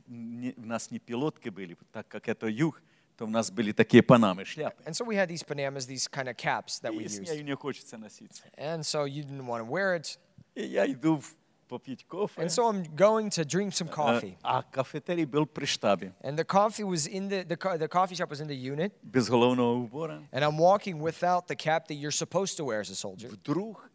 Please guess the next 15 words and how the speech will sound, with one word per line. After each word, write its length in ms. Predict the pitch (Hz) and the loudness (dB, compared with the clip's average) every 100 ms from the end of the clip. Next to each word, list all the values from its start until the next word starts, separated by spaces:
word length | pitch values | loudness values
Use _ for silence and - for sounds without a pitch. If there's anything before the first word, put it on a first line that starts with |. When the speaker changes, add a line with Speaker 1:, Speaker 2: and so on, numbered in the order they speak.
| _ | _
Speaker 1:
из 180 | 151 - - | -14 -14 -18
штаба 560 | - - 180 190 165 170 _ _ | -20 -20 -18 -18 -18 -20 _ _
Speaker 2:
And 160 | 135 139 - | -8 -8 -4
out 240 | 170 214 226 | 0 2 2
of 180 | 185 | -2
the 80 | 151 | -6
unit, 720 | 139 165 208 123 107 190 - - _ | -4 -2 0 -2 -4 -8 -10 -18 _
Speaker 1:
выходит 500 | 110 - 139 123 - | -12 0 0 0 -6
группа 360 | 98 131 120 117 | -10 -10 -6 -8
офицеров. 440 | - 123 - - | -10 -18 -18 -8
Speaker 2:
suddenly 520 | - - 196 202 196 | -2 2 4 2 -2
a 80 | 170 | -4
group 320 | 139 160 175 | -4 -4 -4
of 160 | 147 120 - | -6 -10 0
officers 880 | 165 160 147 131 127 113 110 - | 2 2 0 -4 -2 -4 -6 -8